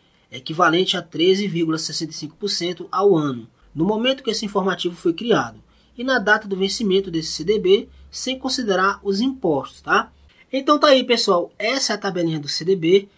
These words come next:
do PicPay, informando a respeito do período de investimentos, né? A médio,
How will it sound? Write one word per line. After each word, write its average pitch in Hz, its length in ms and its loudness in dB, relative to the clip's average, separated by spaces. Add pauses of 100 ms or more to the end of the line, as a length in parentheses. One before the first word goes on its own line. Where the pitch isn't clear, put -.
(160)
do 226 200 4
PicPay, 226 680 2 (320)
informando 226 560 2
a 208 40 0
respeito 196 500 2
do 202 120 -4
período 180 320 2
de 180 100 -8
investimentos, 165 800 2
né? 156 240 -8 (460)
A 208 140 4
médio, 190 560 0